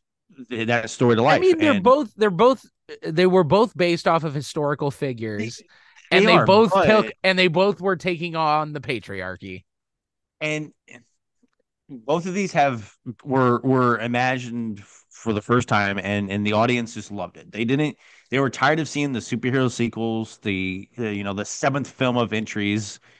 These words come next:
Speaker 1: uh, referring to Mission Impossible and Transformers. Like,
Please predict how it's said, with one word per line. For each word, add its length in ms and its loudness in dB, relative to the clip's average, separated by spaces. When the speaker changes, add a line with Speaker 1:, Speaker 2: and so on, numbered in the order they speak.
Speaker 1:
uh, 140 0
referring 360 0
to 60 -2
Mission 240 -2
Impossible 240 -2
and 100 -8
Transformers. 600 -6
Like, 300 -4